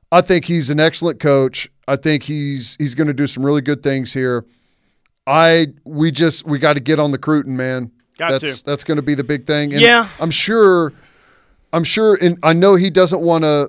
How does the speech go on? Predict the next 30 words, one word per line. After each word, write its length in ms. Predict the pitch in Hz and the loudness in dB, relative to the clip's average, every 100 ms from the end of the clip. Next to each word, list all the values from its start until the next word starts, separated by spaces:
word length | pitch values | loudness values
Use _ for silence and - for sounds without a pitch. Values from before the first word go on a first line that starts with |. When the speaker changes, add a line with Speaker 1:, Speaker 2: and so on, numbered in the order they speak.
| - | -4
Speaker 1:
want 320 | 160 170 160 | 0 0 2
this 180 | 175 - | -2 -2
to 80 | 151 | -4
be 140 | 147 | 0
the 100 | 151 | 0
way 180 | 143 156 | 2 2
he 100 | 151 | 2
goes 200 | 147 143 | 0 -2
about 260 | 120 151 160 | 0 -2 0
things, 220 | 180 147 | -4 -2
but 160 | 170 147 | -4 0
he'll 140 | 160 | -2
probably 560 | 160 170 170 165 160 151 | 0 2 2 0 -2 0
be 180 | 151 | 0
another 300 | 147 147 143 | 0 -2 -4
big 240 | 131 143 123 | -4 -6 -4
player 200 | 147 143 | -4 -2
in 60 | 131 | -4
the 60 | |
transfer 400 | 123 139 135 - | -6 -8 -8 -8
portal 380 | 127 143 135 127 | -6 -4 -2 -2
again 220 | 120 127 | -6 -6
this 180 | 123 120 | -6 -4
year, 100 | 208 | 0
Speaker 2:
Oh, 120 | 220 | 2
Speaker 1:
right? 220 | 214 120 - | 2 -2 -12
Speaker 2:
yeah, 300 | 190 180 139 | -8 -4 -2
I 60 | 160 | -2
mean, 180 | 160 139 | -4 -6
maybe, 440 | 156 143 127 113 | -6 -6 -10 -12